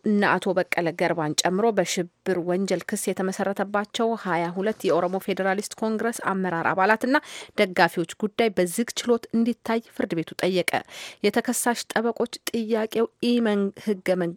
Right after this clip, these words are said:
ኢመንግስታዊ ነው ሲሉ ተቃወሙ። ባለፈው ሳምንት ሳይቀርቡ የቀሩት አምስቱ ተከሳሾች ዛሬ ቀርበዋል።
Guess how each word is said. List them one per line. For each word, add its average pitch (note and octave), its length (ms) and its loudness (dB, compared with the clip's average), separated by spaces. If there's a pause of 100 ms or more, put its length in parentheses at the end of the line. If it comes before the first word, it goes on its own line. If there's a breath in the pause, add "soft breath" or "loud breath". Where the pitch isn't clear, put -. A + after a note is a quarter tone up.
(160)
ኢመንግስታዊ F3 640 2
ነው E3 140 -2
ሲሉ A#3 160 0 (360 loud breath)
ተቃወሙ። A#3+ 640 2 (500 loud breath)
ባለፈው G#3 500 4
ሳምንት F3+ 320 0
ሳይቀርቡ F3+ 380 0
የቀሩት - 420 -2
አምስቱ F#3+ 400 -2
ተከሳሾች G3+ 640 -2 (160)
ዛሬ E3 260 -2 (260)
ቀርበዋል። E3+ 640 2